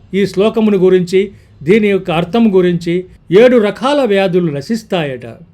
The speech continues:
ఏడు జన్మల పాటు సంచితమైన పాపాలు తొలగిపోతాయి మరియు వ్యక్తిగత మోక్షానికి దారితీసే ఏడు ద్వారాలు పొందుతారు. ఆహా, ఆ భగవంతుని యొక్క మహత్యం చూడండి. అందుకే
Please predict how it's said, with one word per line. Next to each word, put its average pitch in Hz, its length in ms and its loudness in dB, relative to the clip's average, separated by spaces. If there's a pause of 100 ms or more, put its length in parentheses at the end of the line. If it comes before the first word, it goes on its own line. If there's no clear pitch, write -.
(500)
ఏడు 247 240 4
జన్మల 226 400 0
పాటు 180 560 -2 (220)
సంచితమైన 220 760 -2
పాపాలు 233 600 -4
తొలగిపోతాయి 180 1080 -4 (560)
మరియు 202 380 2
వ్యక్తిగత 190 540 -2
మోక్షానికి 180 880 -4 (360)
దారితీసే 190 720 -2
ఏడు 233 320 2
ద్వారాలు 247 560 0
పొందుతారు. 180 720 -4 (460)
ఆహా, 156 360 -6 (300)
ఆ 156 160 -4
భగవంతుని 185 680 -2
యొక్క 165 200 -4
మహత్యం 151 760 -6
చూడండి. 135 460 -8 (340)
అందుకే 180 600 0